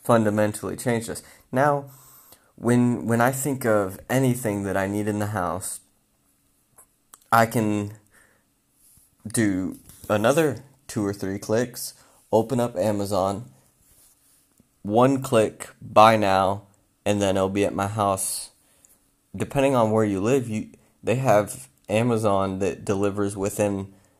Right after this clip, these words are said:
like, two hours on some things. So instead of getting, you know, getting in your car, driving to the store, "Oh, this store don't have it, go to the next store.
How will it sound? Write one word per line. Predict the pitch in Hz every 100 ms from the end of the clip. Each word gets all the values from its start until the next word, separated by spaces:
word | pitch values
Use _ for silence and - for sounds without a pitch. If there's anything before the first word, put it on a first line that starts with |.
| _ _ -
like, | 104 98 - - -
two | - 120 95
hours | 110 117 87 73 - - - _ _ _ _ -
on | 98 95
some | - 90
things. | - 67 - 107 - _ _ _ _ _ _ _ _ -
So | - 113 104 101 107 - _ _ _ _ _ _ _ _ _ _ _ -
instead | 120 - 127 127
of | 117 107 - -
getting, | - 113 113 110 107 - -
you | 104
know, | 107 101
getting | 98 107 107
in | 101
your | 95
car, | - 92 92 101 - _ -
driving | 107 98
to | 95
the | 87
store, | - 98 95 95 95 - _ _ _
"Oh, | 113 113
this | 104 113
store | - 104
don't | 104 98
have | 101 101
it, | 92
go | 92 104
to |
the | 110
next | 104 92 -
store. | - 101 98 98